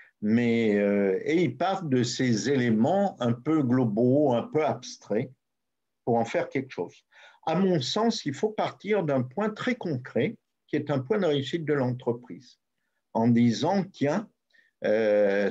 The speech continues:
telle entreprise, elle vend bien tel type de produit, euh, elle ne sait pas vraiment pourquoi, essayons de comprendre pourquoi, et à partir de ça, recréons un récit. Et donc, une fois qu'on a recréé un récit,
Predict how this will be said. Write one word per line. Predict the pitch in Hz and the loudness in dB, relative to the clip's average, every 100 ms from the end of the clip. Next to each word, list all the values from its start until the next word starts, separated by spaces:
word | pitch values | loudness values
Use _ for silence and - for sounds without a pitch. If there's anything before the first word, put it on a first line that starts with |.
| - | -2
telle | 175 165 | -2 0
entreprise, | 120 120 - - 135 - 185 208 165 | 0 -2 -6 -6 -6 -2 -2 0 0
elle | 147 | -2
vend | 113 147 139 | 0 0 2
bien | 117 170 208 | 2 0 -2
tel | 208 156 139 | -2 -2 -2
type | - 143 | -4 -4
de | 127 | -2
produit, | 135 - 120 110 113 139 208 233 - _ _ - | -4 -2 -2 0 0 2 0 -2 -8 _ _ -6
euh, | 104 110 107 107 | 0 2 4 4
elle | 113 | 2
ne | 123 | 0
sait | 143 151 147 | -2 -4 -4
pas | - 190 | -4 -2
vraiment | 123 147 143 139 | 0 0 0 -2
pourquoi, | 131 120 - 208 | -2 -4 -2 -2
essayons | 233 - 240 226 220 | 0 -2 0 2 2
de | 165 | 0
comprendre | - 147 - - 127 | 0 -4 -2 -4 -4
pourquoi, | 107 - - 151 233 - - | -6 -6 -4 -2 -2 -6 -4
et | 214 247 | 0 2
à | 214 | 0
partir | 214 196 - 185 | -2 -4 -2 -4
de | 156 147 | 0 -2
ça, | - 147 180 _ _ _ - | -2 -4 -4 _ _ _ -4
recréons | 107 147 196 196 - 156 165 190 | 0 2 0 -2 -2 -2 0 0
un | 165 135 | 0 0
récit. | 123 127 - - - _ _ _ _ _ _ _ _ _ - - - - - | -2 -4 -6 -18 -20 _ _ _ _ _ _ _ _ _ -20 -20 -20 -10 -2
Et | |
donc, | 147 185 175 127 | 2 2 0 -2
une | 165 170 | -2 0
fois | 147 185 - | 0 -2 -2
qu'on | 113 107 | 0 0
a | 95 | 0
recréé | 90 202 220 - 151 | 0 0 0 -2 0
un | 135 123 | 0 0
récit, | 104 110 - - 135 | 0 -2 -4 -4 -4